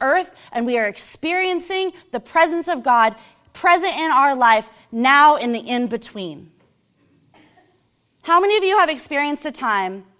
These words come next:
where you felt peace in a situation where you should have had no peace?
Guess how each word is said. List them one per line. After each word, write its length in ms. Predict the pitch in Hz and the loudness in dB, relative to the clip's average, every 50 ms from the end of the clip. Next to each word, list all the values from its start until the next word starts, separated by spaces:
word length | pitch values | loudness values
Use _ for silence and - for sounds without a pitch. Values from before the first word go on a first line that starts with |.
| _ _ _ _ | _ _ _ _
where 140 | _ - 240 | _ -8 -4
you 140 | 240 269 339 | -4 -4 -4
felt 460 | 320 - - 302 277 202 - - - | -4 -2 2 2 2 2 0 -6 -14
peace 580 | - - 262 214 180 175 - - - - - _ _ _ _ _ _ _ _ _ _ | -16 -12 -10 -10 -10 -10 -14 -18 -20 -20 -20 _ _ _ _ _ _ _ _ _ _
in 100 | 226 233 | -8 -8
a 60 | 240 | -8
situation 840 | 233 - - 320 277 - 330 277 240 214 208 202 - 208 185 185 190 | -8 -6 -8 -8 -6 -6 -6 -4 -4 -4 -4 -6 -8 -10 -10 -8 -8
where 120 | 202 208 | -8 -8
you 200 | 208 196 214 254 | -8 -6 -8 -8
should 220 | 247 - - 262 220 | -8 -6 -8 -8 -6
have 180 | 214 233 208 | -6 -8 -6
had 220 | - 196 202 180 165 | -4 -6 -8 -8 -8
no 280 | 175 170 180 185 185 | -10 -6 -4 -4 -6
peace? 480 | 180 - - 170 147 - - - - - | -6 -12 -18 -20 -20 -20 -20 -20 -20 -20